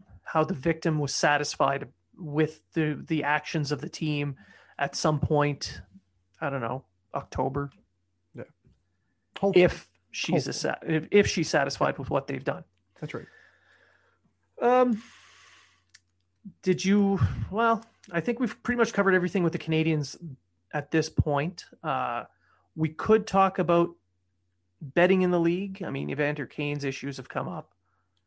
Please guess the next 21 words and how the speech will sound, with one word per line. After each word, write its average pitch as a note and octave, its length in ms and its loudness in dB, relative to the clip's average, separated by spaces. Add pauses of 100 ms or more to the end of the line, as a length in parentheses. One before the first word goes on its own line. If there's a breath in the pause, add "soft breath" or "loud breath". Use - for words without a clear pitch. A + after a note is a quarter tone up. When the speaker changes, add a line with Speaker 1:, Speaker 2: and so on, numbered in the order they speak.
(380)
Speaker 1:
but C#3+ 400 0 (340)
I D#3 40 -12
think G3+ 220 -2
we G#3 80 0
can D#3+ 120 -6
keep - 220 -6
that C3+ 180 -2
for A#2+ 140 -12
another - 260 -10
episode. - 420 -16
Speaker 2:
Yeah, C#3 140 -10
I C#3 60 -12
think A#2+ 180 -14
so. - 180 -20 (1300 soft breath)
Speaker 1:
So C#3 560 -2
do C#3+ 80 -4
you E3+ 80 6
have F#3 120 6
any F#3+ 160 4 (880)
final F#3 240 4
thoughts? - 500 -6